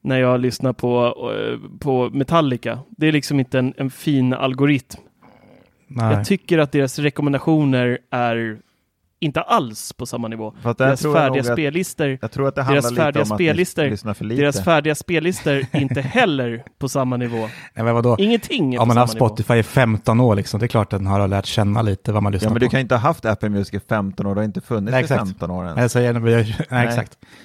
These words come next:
Speaker 2: Så det är
Speaker 3: om du
Speaker 2: därför
Speaker 3: börjar
Speaker 2: vi
Speaker 3: använda
Speaker 1: Nej.
Speaker 3: Apple Music och vänta femton år så kommer han också fatta.
Speaker 2: <laughs> Exakt.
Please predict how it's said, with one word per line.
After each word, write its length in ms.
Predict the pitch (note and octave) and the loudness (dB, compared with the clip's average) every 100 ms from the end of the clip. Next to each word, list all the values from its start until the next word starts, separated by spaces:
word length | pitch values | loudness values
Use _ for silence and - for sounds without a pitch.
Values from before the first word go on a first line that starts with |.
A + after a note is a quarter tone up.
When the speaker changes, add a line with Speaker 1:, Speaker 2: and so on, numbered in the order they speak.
| - | -6
Speaker 2:
Så 120 | - | 0
det 20 | |
är 20 | A#2 | 4
Speaker 3:
om 40 | |
du 60 | A#2 | 4
Speaker 2:
därför 160 | A2 | 4
Speaker 3:
börjar 100 | B2+ A#2 | 4 4
Speaker 2:
vi 20 | |
Speaker 3:
använda 340 | A2 G#2+ D3 | 4 4 4
Speaker 1:
Nej. 100 | E3+ | 2
Speaker 3:
Apple 140 | G3+ C#3 | 0 0
Music 440 | C3 B2+ - A#2+ | 0 0 0 -2
och 120 | A#2+ | 0
vänta 300 | A#2+ A2+ D3 | 0 0 -4
femton 440 | C#3 B2+ G#2+ - G2+ | -2 -2 -2 -2 -2
år 120 | F#2 | -2
så 60 | |
kommer 220 | - G#2+ G#2 | -2 -2 0
han 100 | A#2 | -2
också 180 | - | -4
fatta. 400 | C3+ C3 - - - | -4 -6 -6 -12 -12
Speaker 2:
<laughs> 920 | _ _ _ - - - - - - | _ _ _ -12 -12 -14 -16 -18 -4
Exakt. 440 | C#3 - - - | -4 -4 -8 -10